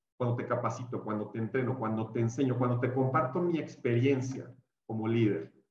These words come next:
De esa manera creo que, eh, eh, se, se puede ir, eh, integrando a los equipos,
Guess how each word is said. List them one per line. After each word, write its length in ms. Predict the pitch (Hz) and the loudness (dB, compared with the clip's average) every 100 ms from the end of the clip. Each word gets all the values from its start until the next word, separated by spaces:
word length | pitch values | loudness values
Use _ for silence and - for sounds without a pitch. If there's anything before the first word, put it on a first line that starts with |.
| _ _ | _ _
De 120 | 123 151 | 0 0
esa 160 | 151 | 2
manera 400 | 147 143 143 139 | 4 6 6 6
creo 200 | 135 131 | 4 4
que, 180 | 135 135 | 6 4
eh, 100 | 131 | 4
eh, 720 | 127 110 98 113 110 104 104 - _ _ | -2 -6 -6 -6 -4 -6 -8 -14 _ _
se, 320 | - 123 113 - | -8 0 0 0
se 140 | 120 | -2
puede 760 | - 131 131 131 127 117 - - - - _ _ | 2 4 6 6 6 4 0 -8 -16 -20 _ _
ir, 440 | 139 156 302 - - _ _ _ _ - | 4 4 4 -4 -16 _ _ _ _ -6
eh, 420 | 120 117 120 - 156 | -2 0 0 -4 -2
integrando 680 | 151 139 135 135 143 160 | 0 2 4 4 4 2
a 40 | 151 | 2
los 180 | 135 127 | 2 -2
equipos, 680 | 120 - 151 156 175 180 | -8 -4 -4 -2 -2 -4